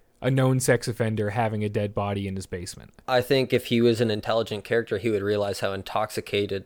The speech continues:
Speaker 2: the person he's interrogating is, and he's not gonna, it's not gonna work.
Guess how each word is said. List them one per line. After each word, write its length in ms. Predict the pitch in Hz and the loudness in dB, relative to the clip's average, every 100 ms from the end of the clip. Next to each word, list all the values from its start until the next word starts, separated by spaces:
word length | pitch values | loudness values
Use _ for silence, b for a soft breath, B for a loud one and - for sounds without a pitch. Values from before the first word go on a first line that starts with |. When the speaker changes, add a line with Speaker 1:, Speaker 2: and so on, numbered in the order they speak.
| - | -8
Speaker 2:
the 220 | 98 95 | -6 -4
person 380 | - 110 107 101 | -2 -2 -2 -6
he's 120 | 95 | -8
interrogating 640 | 95 - 104 98 98 98 | -8 -2 -2 -2 -4 -4
is, 220 | 95 98 95 | -6 -6 -6
and 260 | 95 98 - _ _ | -10 -12 -16 _ _
he's 240 | 113 98 | -10 -6
not 160 | 101 101 | -6 -4
gonna, 300 | 95 95 - | -4 -6 -8
it's 140 | - - | -10 -8
not 160 | 98 90 | -8 -8
gonna 180 | 87 | -8
work. 440 | 87 101 80 - | -4 -4 -4 -10